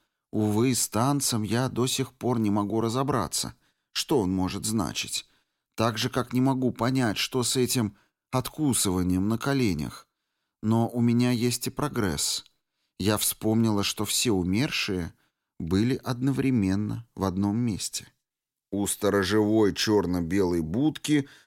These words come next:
вдруг залился хриплым лаем старый пес, и Лилия вздрогнула. Муромцев тронул ее за плечо и мягко сказал: "Спокойно, Лилия. Вы устали, и ваша нервная система взвинчена.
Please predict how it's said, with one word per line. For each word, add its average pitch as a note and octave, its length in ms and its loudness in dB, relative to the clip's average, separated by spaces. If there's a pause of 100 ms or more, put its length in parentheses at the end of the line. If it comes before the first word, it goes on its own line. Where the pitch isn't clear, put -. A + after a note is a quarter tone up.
вдруг C#3 480 2
залился C#3 680 2
хриплым B2+ 600 0
лаем C3 440 2
старый A#2 480 0
пес, A2+ 580 -2 (280)
и F2+ 100 0
Лилия F#2 420 2
вздрогнула. F#2 800 -2 (440)
Муромцев G2 720 0
тронул F#2 480 2
ее F#2 260 2
за D#2 120 -2
плечо E2 560 0
и G2+ 180 -2
мягко E2+ 400 0
сказал: F2+ 540 -4 (500)
"Спокойно, D#2+ 840 -2
Лилия. D#2+ 540 -2 (520)
Вы G2+ 200 2
устали, G2+ 600 0
и - 180 -4
ваша F2+ 420 0
нервная E2+ 520 0
система G2+ 720 0
взвинчена. F2 840 -2